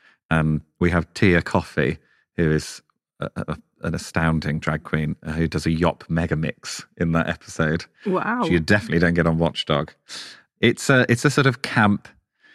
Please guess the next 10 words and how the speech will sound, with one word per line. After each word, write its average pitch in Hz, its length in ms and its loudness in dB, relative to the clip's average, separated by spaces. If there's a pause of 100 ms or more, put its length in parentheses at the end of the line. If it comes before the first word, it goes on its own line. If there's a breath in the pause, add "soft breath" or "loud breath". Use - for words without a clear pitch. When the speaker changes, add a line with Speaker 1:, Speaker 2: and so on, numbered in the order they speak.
(340 soft breath)
Speaker 1:
silly, 98 640 2
daft - 760 -2 (260)
entertainment - 600 0
show 80 340 0 (320 loud breath)
with 90 220 2
a, 87 260 2 (140)
a 90 140 -2
real 90 360 4
grounding 82 480 4
in, 80 380 0